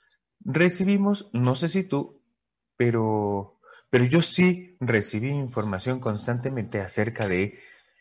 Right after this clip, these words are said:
"¿y qué tal si emprendemos? Porque se están perdiendo muchísimos empleos, tal, tal, tal". Órale, pues.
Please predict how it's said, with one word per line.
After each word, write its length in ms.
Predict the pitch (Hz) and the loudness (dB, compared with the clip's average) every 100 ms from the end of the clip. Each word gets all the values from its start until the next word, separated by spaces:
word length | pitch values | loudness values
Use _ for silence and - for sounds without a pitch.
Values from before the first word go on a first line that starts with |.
| _ _ _ | _ _ _
"¿y 140 | 165 156 | -4 0
qué 140 | 180 | 0
tal 460 | 180 160 160 170 - - _ | 2 2 2 0 -2 -14 _
si 180 | - 139 | -2 -2
emprendemos? 680 | 127 127 135 151 143 147 | 2 0 2 0 0 -2
Porque 260 | - 110 107 | -4 -6 -6
se 100 | 110 | -6
están 280 | 98 143 143 | -4 -4 -2
perdiendo 400 | 127 127 139 135 | -2 -2 -2 0
muchísimos 640 | 113 98 139 131 123 120 | -2 -2 -6 -6 -4 -2
empleos, 680 | 123 127 143 143 135 139 - | -2 -2 0 2 2 -2 -2
tal, 300 | 95 95 98 | 0 0 0
tal, 260 | 76 73 - | -4 -4 -6
tal". 300 | 71 85 - _ | -8 -8 -12 _
Órale, 320 | 95 78 - | -2 0 -4
pues. 320 | - - - | -12 -20 -20